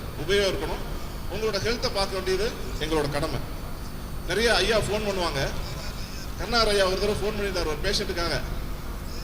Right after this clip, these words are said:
யாராவது ஒருத்தர் வந்தாங்கன்னா திருப்பி போய் கையெடுத்து கும்பிடணும். அதுதான் உண்மையான செயல். என்னை காப்பாத்துனாங்க, என்னை நல்லா வச்சுக்கிட்டாங்க. நான் ஒவ்வொரு தடவை ஓ பில ஒரு பேஷண்ட் வந்து திருப்பி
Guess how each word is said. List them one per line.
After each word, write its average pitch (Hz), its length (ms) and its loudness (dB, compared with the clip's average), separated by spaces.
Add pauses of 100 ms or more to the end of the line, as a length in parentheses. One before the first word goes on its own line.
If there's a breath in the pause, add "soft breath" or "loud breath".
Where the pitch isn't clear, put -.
(340)
யாராவது 240 360 4
ஒருத்தர் 202 280 2
வந்தாங்கன்னா 214 420 2
திருப்பி 233 300 0
போய் 226 60 2
கையெடுத்து 214 500 2
கும்பிடணும். 185 420 -2 (720)
அதுதான் 180 280 0
உண்மையான 170 400 -2
செயல். 104 220 0 (840)
என்னை 151 160 -2
காப்பாத்துனாங்க, 147 540 -2
என்னை 127 220 -2
நல்லா 175 220 2
வச்சுக்கிட்டாங்க. 135 560 0 (460)
நான் - 100 0
ஒவ்வொரு 220 240 2
தடவை 233 240 4
ஓ 226 40 6
பில 214 280 4
ஒரு 180 140 2
பேஷண்ட் 208 320 2
வந்து 190 300 0
திருப்பி - 260 -2